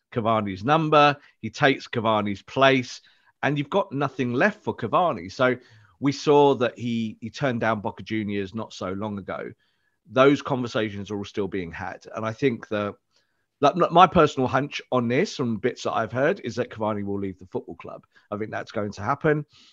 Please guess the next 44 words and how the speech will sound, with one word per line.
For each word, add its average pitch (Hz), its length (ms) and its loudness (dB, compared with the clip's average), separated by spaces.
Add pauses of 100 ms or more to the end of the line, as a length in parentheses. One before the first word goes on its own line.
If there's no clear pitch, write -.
(140)
I 123 100 -4
think 117 140 -6
that'll 104 120 -8
probably 101 220 -8
happen, 101 260 -8
obviously, 98 280 -8
up 87 180 -12
in 90 80 -10
January. 127 580 0 (320)
And 131 100 2
I 131 60 4
think 139 220 -2
United 120 420 -2
will 113 80 -4
be 113 140 -2
willing 110 320 -2
to 110 120 -8
let 104 160 -4
him 101 140 -10
go 92 240 -6
'cause - 100 -18
he's 101 140 -10
a 104 60 -8
big 143 200 2
earner. 117 400 2 (340)
But 120 220 0 (140)
you 120 120 0
don't 143 360 4
really 120 320 0
want 107 420 -2
big 110 180 -4
earners 104 360 -2
on 107 100 -4
your 98 160 -4
bench. 110 420 0
What 175 140 2
you 107 60 -8
want 160 200 0
on 110 80 -8
your 92 140 -4
bench 98 420 -8 (260)
are 135 60 -6
small 226 400 0
earners. 90 460 -4